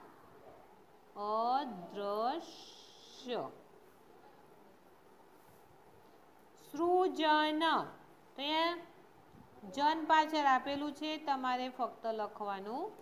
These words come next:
સૃ. અદ્વૈત. તો અદ્વૈત. અહીંયા અ ને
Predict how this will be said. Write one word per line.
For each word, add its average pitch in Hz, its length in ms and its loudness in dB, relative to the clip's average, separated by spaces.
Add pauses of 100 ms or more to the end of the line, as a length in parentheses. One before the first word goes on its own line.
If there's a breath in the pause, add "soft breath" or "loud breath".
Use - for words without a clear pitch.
(340)
સૃ. 226 220 -4 (960)
અદ્વૈત. 320 880 6 (920)
તો 285 180 -4 (160)
અદ્વૈત. 269 1080 6 (320)
અહીંયા 247 300 -6 (100)
અ 277 260 -2
ને 269 160 -6